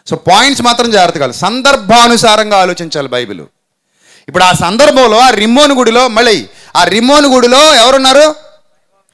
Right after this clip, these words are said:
నయమాను ఉన్నాడు. తప్పని పరిస్థితుల్లో ఏం చేస్తున్నాడు? దండం పెడుతున్నాడు. మీకు ఇక్కడ ఇంకొక ఎగ్జాంపుల్ చెప్తా. ఒక చెల్లెమ్మ ఉంది, నేనే ఇచ్చా బ్యాప్టిజం. వాళ్ళ ఫ్యామిలీస్లో ఎవరు క్రీస్తుని అంగీకరించిన వారు కాదు.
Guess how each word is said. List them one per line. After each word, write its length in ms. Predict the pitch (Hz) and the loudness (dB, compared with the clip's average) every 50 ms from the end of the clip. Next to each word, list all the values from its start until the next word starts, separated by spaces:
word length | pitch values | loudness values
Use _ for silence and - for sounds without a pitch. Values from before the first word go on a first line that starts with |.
| _ - | _ -8
నయమాను 420 | 156 170 202 247 277 277 262 233 190 | -4 0 0 2 2 2 2 2 0
ఉన్నాడు. 240 | 160 156 139 - 98 - - - - _ - - 233 | 0 -2 -2 -2 -4 -10 -12 -20 -20 _ -2 0 0
తప్పని 320 | 254 - - 349 339 330 | 0 0 2 2 2 2
పరిస్థితుల్లో 760 | - 311 311 302 277 - 302 - - 294 294 285 277 269 262 | 2 0 0 0 0 -2 -4 -4 -2 0 2 2 2 2 2
ఏం 200 | 254 254 277 269 | 2 0 0 0
చేస్తున్నాడు? 500 | 277 269 262 - 269 269 269 269 294 285 269 - - _ _ _ _ _ _ _ _ _ _ _ _ _ _ _ - | -2 -2 -2 -2 -2 -2 0 0 0 0 -2 -8 -20 _ _ _ _ _ _ _ _ _ _ _ _ _ _ _ -4
దండం 220 | 175 175 160 139 127 | -4 -2 -2 -4 -6
పెడుతున్నాడు. 420 | 101 82 - - 82 - _ - _ _ _ _ - - | -6 -10 -10 -18 -20 -20 _ -20 _ _ _ _ -20 -12
మీకు 160 | 175 202 196 | -12 -10 -10
ఇక్కడ 160 | 190 185 180 | -8 -8 -8
ఇంకొక 280 | 175 156 156 160 147 131 | -10 -10 -8 -10 -8 -8
ఎగ్జాంపుల్ 440 | 127 107 107 120 117 110 104 95 87 | -8 -12 -10 -12 -12 -12 -12 -14 -14
చెప్తా. 240 | 82 _ _ - - _ _ _ _ - - - _ - - | -16 _ _ -20 -20 _ _ _ _ -20 -20 -20 _ -12 -10
ఒక 200 | 151 156 - 175 | -10 -6 -4 -4
చెల్లెమ్మ 280 | 175 190 202 190 156 | -2 -2 -2 -4 -6
ఉంది, 240 | 131 113 98 76 - _ _ _ _ _ _ _ _ _ _ _ _ _ _ _ _ _ _ _ _ _ _ _ _ - | -8 -10 -12 -18 -20 _ _ _ _ _ _ _ _ _ _ _ _ _ _ _ _ _ _ _ _ _ _ _ _ -8
నేనే 220 | 139 175 196 202 | -6 -4 -2 -2
ఇచ్చా 180 | 185 - - 151 | -4 -4 -6 -6
బ్యాప్టిజం. 440 | 127 120 110 - - 107 92 - - _ _ _ _ _ _ _ _ _ _ _ _ _ _ _ _ _ _ _ _ _ _ _ _ _ - | -6 -6 -10 -10 -12 -18 -18 -18 -20 _ _ _ _ _ _ _ _ _ _ _ _ _ _ _ _ _ _ _ _ _ _ _ _ _ -14
వాళ్ళ 120 | 120 120 | -14 -14
ఫ్యామిలీస్లో 600 | - - 160 165 190 202 208 202 175 165 175 160 | -10 -6 -4 -4 -4 -4 -4 -6 -6 -6 -8 -10
ఎవరు 800 | 151 131 135 160 208 262 285 285 277 247 214 226 220 208 196 185 | -8 -6 -4 -4 -2 0 2 2 0 0 0 -2 -2 -2 -2 -4
క్రీస్తుని 400 | - - 175 170 - - 156 151 | -6 -8 -10 -8 -8 -8 -10 -8
అంగీకరించిన 500 | 147 147 160 131 131 123 123 - 110 117 | -8 -8 -10 -10 -10 -12 -12 -12 -12 -12
వారు 140 | 110 107 | -12 -12
కాదు. 280 | 113 - - - _ _ | -12 -14 -16 -18 _ _